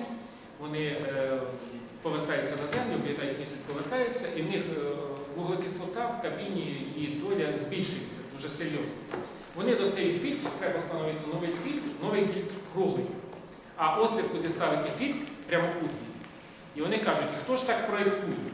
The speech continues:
От при створенні цієї ракети "Атлас" у них виникло тисячі таких, я бачив цей звіт, тисячі різноманітних розходжень. Вплоть до того, що ніша,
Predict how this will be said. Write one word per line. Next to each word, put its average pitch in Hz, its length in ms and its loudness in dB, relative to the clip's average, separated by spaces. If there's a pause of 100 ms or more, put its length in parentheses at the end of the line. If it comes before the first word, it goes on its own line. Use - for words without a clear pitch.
(520)
От 269 200 6
при - 120 4
створенні 214 640 4
цієї 190 220 4
ракети 180 360 4
"Атлас" 254 400 4
у 196 80 4
них 202 140 4
виникло 208 320 4
тисячі 262 640 4
таких, 185 400 2
я 214 60 4
бачив 170 380 4
цей 175 120 0
звіт, 139 280 0 (640)
тисячі 277 600 2 (120)
різноманітних 196 800 0
розходжень. 202 480 -2 (120)
Вплоть 247 220 2
до 247 100 0
того, - 340 -2
що 170 280 0 (280)
ніша, 214 320 4